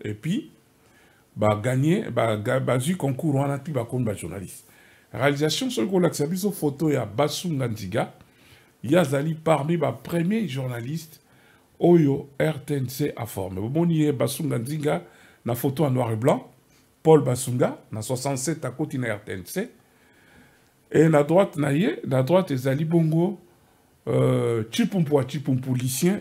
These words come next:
ye autaki bongo Lubumbashi. Pour l'information, na bino, na biso, que Lubumbashi apesaka R T N C, en tout cas, ba journaliste ebele ba utaka Lubumbashi. Neti ba Denis Ngongo, neti ba Chipumpu wa Chipumpu.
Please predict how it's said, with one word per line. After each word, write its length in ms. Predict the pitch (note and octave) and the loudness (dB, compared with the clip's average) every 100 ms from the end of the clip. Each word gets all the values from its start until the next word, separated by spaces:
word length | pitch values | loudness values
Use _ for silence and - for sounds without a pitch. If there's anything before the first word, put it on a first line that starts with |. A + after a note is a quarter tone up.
| A2+ | -4
ye 160 | D3 A3 | 2 4
autaki 480 | G3+ F3 F3+ F#3 F3+ | 6 2 -2 -2 0
bongo 460 | F#3 F#3 F#3 G3 - - - _ | 2 2 2 -2 -8 -20 -20 _
Lubumbashi. 800 | A2+ B2+ B2+ B2+ A#2 - - - _ _ _ _ _ - | -2 0 2 2 0 -4 -6 -12 _ _ _ _ _ 4
Pour 120 | F#3+ | 6
l'information, 600 | F#3 C#3+ D3 C#3+ C#3 F#3 | 6 4 2 2 0 0
na 60 | |
bino, 180 | D3+ F3 | 2 2
na 80 | E3 | 2
biso, 160 | D3 C#3 | 2 0
que 260 | F3+ F3+ | 0 0
Lubumbashi 720 | D3 C3 C#3+ C#3 C#3 A3+ A3+ - - - _ | 0 0 2 2 0 -6 -8 -12 -20 -20 _
apesaka 720 | - C3+ G3+ G3+ G#3+ G#3 - | -2 2 2 2 0 2 0
R 220 | - B3 - | 0 -2 0
T 80 | |
N 120 | F#3 D#3+ | 0 0
C, 320 | - E3+ - - - _ _ | 0 -2 -2 -14 -20 _ _
en 140 | - B2+ | -4 -2
tout 180 | C3 C3+ | -2 0
cas, 160 | F3+ | 2
ba 160 | C3 B2 | 2 0
journaliste 760 | C3 C3 C3+ C#3+ F3 E3 D3 - | 0 -2 -2 -2 -4 -2 -4 -2
ebele 400 | A#2+ C#3 C#3 C3+ | -2 0 0 0
ba 120 | G#2+ | 0
utaka 420 | A2 A2 A2 A2 | -2 -2 -2 -2
Lubumbashi. 680 | G2+ F#2 G2 F#2 - - G2+ - - _ | -2 -4 -6 -8 -10 -12 -14 -18 -20 _
Neti 220 | A2+ B2+ G#2 | -4 -4 -2
ba 100 | G#2+ | -2
Denis 320 | A#2+ B2+ B2+ | 0 2 2
Ngongo, 560 | A#2+ B2+ B2 D#3 D#3+ - - _ _ | 2 0 4 4 2 -4 -20 _ _
neti 280 | A2 C3+ C3 | -2 -2 -2
ba 220 | A#2 A2+ A2 | -2 0 -2
Chipumpu 480 | - B2 C#3 B2+ | -6 -4 -2 0
wa 100 | B2 | -2
Chipumpu. 560 | A#2 C3 C3+ D3 E3+ F#3+ | -2 -6 -4 -4 -4 -4